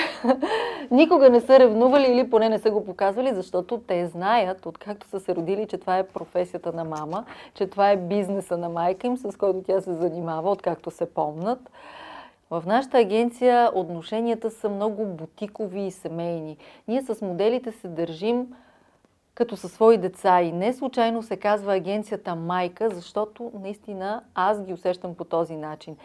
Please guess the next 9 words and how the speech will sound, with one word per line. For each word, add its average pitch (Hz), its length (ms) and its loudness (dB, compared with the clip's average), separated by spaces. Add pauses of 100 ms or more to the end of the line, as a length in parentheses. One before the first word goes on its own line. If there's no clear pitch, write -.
(360)
Повечето 240 420 6
от 202 80 -4
тях 233 260 8
са 226 100 -6
непълнолетни 190 880 -2
и 202 180 -2
аз 208 320 -4
имам 240 360 -4
отговорността 170 1080 -6